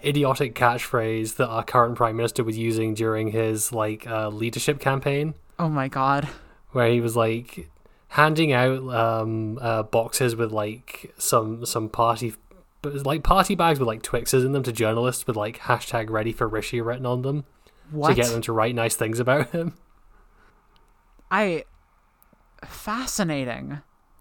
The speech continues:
Speaker 2: So which god, I, I guess I'm giving this one to you too.
Speaker 1: <laughs>
Speaker 2: Which god was the most ready for Rishi?
Speaker 1: Uh,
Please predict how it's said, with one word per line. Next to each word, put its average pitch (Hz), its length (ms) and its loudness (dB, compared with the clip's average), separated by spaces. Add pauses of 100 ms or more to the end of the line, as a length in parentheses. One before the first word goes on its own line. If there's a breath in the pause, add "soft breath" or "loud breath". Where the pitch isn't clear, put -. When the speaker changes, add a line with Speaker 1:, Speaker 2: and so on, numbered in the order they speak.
(100)
Speaker 2:
So - 220 0
which 226 260 -2
god, 185 120 6 (120)
I, 202 160 4
I 196 100 4
guess 226 200 0
I'm 190 200 2
giving 202 280 0
this 185 160 -2
one 127 160 6
to 143 100 4
you 151 80 2
too. 190 420 0
Speaker 1:
<laughs> 147 80 0
Speaker 2:
Which - 200 -2
god 165 220 8
was 180 120 0
the 170 100 -6
most 160 240 0
ready 147 200 0
for 156 160 -4
Rishi? 143 400 -2 (720)
Speaker 1:
Uh, 127 1300 0